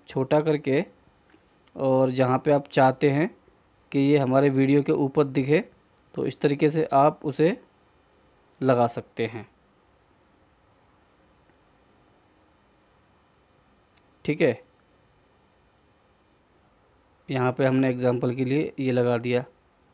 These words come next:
अब इसको पूरा कर देंगे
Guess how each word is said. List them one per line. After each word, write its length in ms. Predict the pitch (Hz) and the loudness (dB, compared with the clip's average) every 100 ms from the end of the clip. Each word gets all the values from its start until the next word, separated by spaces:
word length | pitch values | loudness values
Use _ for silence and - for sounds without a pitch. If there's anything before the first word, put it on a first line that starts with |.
| _ _ _ _ _ _ - | _ _ _ _ _ _ -2
अब 240 | 139 151 - | -2 -2 -8
इसको 380 | 147 - 190 202 - _ _ _ _ _ _ _ _ _ _ _ _ _ _ _ _ _ _ _ _ _ _ _ _ _ _ | -14 -6 0 0 0 _ _ _ _ _ _ _ _ _ _ _ _ _ _ _ _ _ _ _ _ _ _ _ _ _ _
पूरा 200 | 147 139 | -2 0
कर 140 | 131 127 | 0 0
देंगे 380 | 123 120 123 | 0 -2 -2